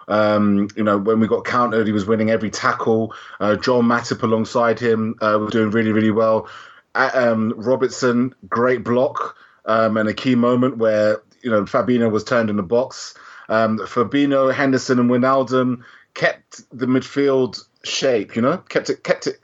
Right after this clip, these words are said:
kept it strong, kept it from, from us being, uh, blown wide open through counterattacks, which I thought was really, really good. But talk about the attack, and again, you include the midfield in that to a certain extent. You include Trent Alexander-Arnold, you include Robertson.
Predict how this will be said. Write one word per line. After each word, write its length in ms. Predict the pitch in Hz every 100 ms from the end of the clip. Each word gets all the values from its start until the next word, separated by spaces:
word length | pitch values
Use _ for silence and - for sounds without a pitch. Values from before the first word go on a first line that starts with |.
| -
kept 260 | 175 - 151
it 100 | -
strong, 400 | - 151 107 98
kept 320 | - - -
it 220 | 131 - - - -
from, 360 | - 127 123
from 220 | 120 131 131
us 220 | 139 135
being, 340 | 143 131 117 117 -
uh, 560 | 120 117 113 110 107 107 -
blown 380 | 101 131 127
wide 260 | 117 123 120
open 320 | 139 131 127 104
through 180 | 110
counterattacks, 840 | 107 123 139 147 151 190 - - - - - -
which 140 | 107
I 80 | 123
thought 160 | 113 127
was 140 | 110
really, 180 | 120 110
really 140 | 107
good. 280 | 101 110 - - - - -
But 160 | 165 160
talk 220 | 196 180
about 260 | 165 160 135
the 100 | 127
attack, 720 | 117 - 240 220 - - - _ _ _ _ -
and 120 | 123
again, 300 | 117 147 147
you 160 | 135 120
include 340 | 110 156 139
the 60 | 127
midfield 400 | 135 - 127 117
in 120 | 120
that 280 | 135 139 - -
to 120 | 135
a 40 | 123
certain 260 | 135 123
extent. 340 | 123 - 135 120
You 100 | 120
include 340 | 113 135 123
Trent 260 | - 135 127
Alexander-Arnold, 800 | 127 113 127 123 123 131 131 123
you 140 | 113
include 300 | 117 - 127
Robertson. 640 | 120 131 135 - 135 139